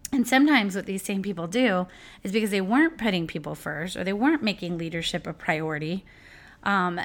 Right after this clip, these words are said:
then suddenly they're rock stars and the people that they do need are walking out the door. And then it's, like, too little, too late. You didn't value me while you were here. Why are you trying to, like, counteroffer? Why are you trying to, like, save me when I'm walking out the door? That's,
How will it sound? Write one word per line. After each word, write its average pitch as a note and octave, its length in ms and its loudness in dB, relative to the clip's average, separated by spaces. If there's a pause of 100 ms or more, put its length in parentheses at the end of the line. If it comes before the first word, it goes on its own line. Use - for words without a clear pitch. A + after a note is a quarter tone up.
then G3+ 440 -2
suddenly A#3 340 4
they're G#3 180 2
rock F#3 300 0
stars F#3+ 400 2
and G3 80 -2
the F3+ 60 -4
people G#3+ 320 -2
that G#3 160 2
they A3+ 160 2
do A#3+ 160 2
need F#3+ 300 0
are G3 100 2
walking A3 340 -2
out A3+ 160 0
the A#3 80 -2
door. C4+ 540 -2 (100)
And A3 140 2
then A#3+ 100 4
it's, A#3+ 160 -4
like, B3 180 0
too C#4+ 140 2
little, C4 220 4
too C4+ 160 0
late. D4 340 0 (680)
You A3+ 120 2
didn't B3+ 160 6
value A#3+ 260 6
me B3 120 6
while A3+ 220 4
you A3 120 0
were G3+ 100 0
here. D4 380 2
Why A3+ 160 6
are B3 80 6
you B3+ 80 0
trying B3+ 240 4
to, A#3+ 80 2
like, G3 200 -2
counteroffer? A#3 680 4
Why F3 140 4
are G#3+ 40 2
you A#3 60 4
trying A3+ 260 2
to, G#3 80 0
like, F#3+ 220 -4
save A3+ 360 4
me F#3 240 2
when F#3+ 200 2
I'm G3 100 6
walking G#3+ 300 2
out A3 160 0
the G3+ 80 0
door? A#3+ 500 0 (640)
That's, C4+ 400 4